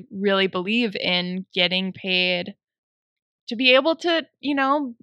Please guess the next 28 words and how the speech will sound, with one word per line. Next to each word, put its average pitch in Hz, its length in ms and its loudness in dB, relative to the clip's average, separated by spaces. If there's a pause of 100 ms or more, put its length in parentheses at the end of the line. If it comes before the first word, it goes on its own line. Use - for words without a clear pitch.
(340)
do 269 160 -2
it 339 180 4
and 233 140 -2
support 233 460 -2
it 302 180 4
and 214 160 -2
provide 202 360 2
that 214 160 2
education. 202 720 -2 (160)
And, 190 600 2 (400)
um, 196 560 0
I 208 120 4
will 208 80 0
say 190 200 2
there 220 140 4
are 196 60 4
definitely 196 500 -2 (360)
things 202 220 0
I 196 80 2
do 185 140 -2
that 208 140 2
are 147 160 0 (100)
unpaid, 269 560 2 (140)
<laughs> - 160 -20
and 247 880 6 (320)
I 202 100 0
pick 220 280 -4
those 202 260 2